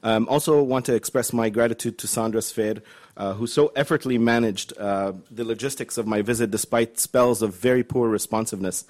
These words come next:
on my part. So I appreciate your patience throughout that period. Um, it is with great pleasure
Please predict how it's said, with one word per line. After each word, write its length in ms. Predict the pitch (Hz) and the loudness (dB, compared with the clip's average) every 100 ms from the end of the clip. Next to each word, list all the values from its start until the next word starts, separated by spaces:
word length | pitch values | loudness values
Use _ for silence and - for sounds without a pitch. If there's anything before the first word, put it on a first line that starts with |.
| - - | -20 -10
on 120 | 101 98 | -4 0
my 120 | 98 | -2
part. 340 | - 110 92 | 0 -2 -2
So 220 | - - | -6 -8
I 80 | 101 | -6
appreciate 460 | 101 - 113 113 82 | -4 -6 -6 -6 -6
your 100 | 95 | -8
patience 540 | - 101 - 82 - | -8 -10 -10 -12 -12
throughout 260 | - 98 90 | -6 -4 -4
that 160 | 87 | -6
period. 340 | - 110 92 76 _ - - - - - - _ _ _ | -6 -8 -8 -12 _ -20 -20 -20 -20 -20 -20 _ _ _
Um, 300 | 131 139 139 | 2 4 2
it 120 | 147 170 | 4 2
is 100 | 160 | 4
with 160 | 170 | 2
great 260 | 135 180 - | 2 0 2
pleasure 440 | 156 151 131 110 | 2 4 2 0